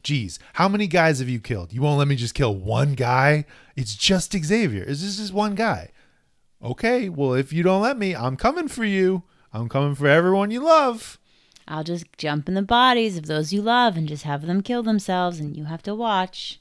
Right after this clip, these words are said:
Speaker 1: Yeah. From the details of that previous data page and the history that we know, Romulus attacks on the day that Daken is conceived. So that, I'm assuming, is this day. He's beaten and then comes back later on to steal Daken from the womb.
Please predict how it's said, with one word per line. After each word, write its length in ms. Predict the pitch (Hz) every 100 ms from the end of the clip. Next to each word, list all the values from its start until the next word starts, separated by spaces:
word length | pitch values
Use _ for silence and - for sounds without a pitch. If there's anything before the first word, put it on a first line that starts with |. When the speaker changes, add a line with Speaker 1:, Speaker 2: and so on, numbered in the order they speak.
| -
Speaker 1:
Yeah. 260 | 95 98 78 - - _ -
From 180 | - 165
the 60 | 160
details 420 | 175 202 220 185
of 80 | 170
that 200 | 123 -
previous 400 | 156 185 175 113
data 240 | 117 110
page 320 | 110 117 110
and 160 | 110 98
the 40 |
history 420 | 92 175 - 131 120
that 160 | 107
we 100 | 107
know, 460 | 117 110 104 101 98 _ _ _ _ _ _ -
Romulus 520 | 117 143 185 170 127
attacks 540 | 127 - - 147 - -
on 180 | 127 123
the 80 | 120
day 380 | 117 120 110 107
that 220 | 107 101
Daken 340 | 120 110 127
is 140 | 110 -
conceived. 640 | 107 90 113 82 - - - _ -
So 120 | 113
that, 200 | 107 -
I'm 120 | 104
assuming, 400 | 98 - 208 151
is 200 | 120 123
this 200 | 110 113
day. 300 | - 90 - _ _
He's 160 | - 101
beaten 480 | 85 135 139 139 135
and 160 | 120
then 100 | 113
comes 280 | 110 139 127
back 240 | 117 113 120
later 260 | 120 117
on 380 | 127 123 120 110
to 360 | - 110 98 90 _
steal 540 | - - - 147 135
Daken 360 | 117 117 107 110
from 200 | 113 107
the 60 | 101
womb. 340 | 104 82 76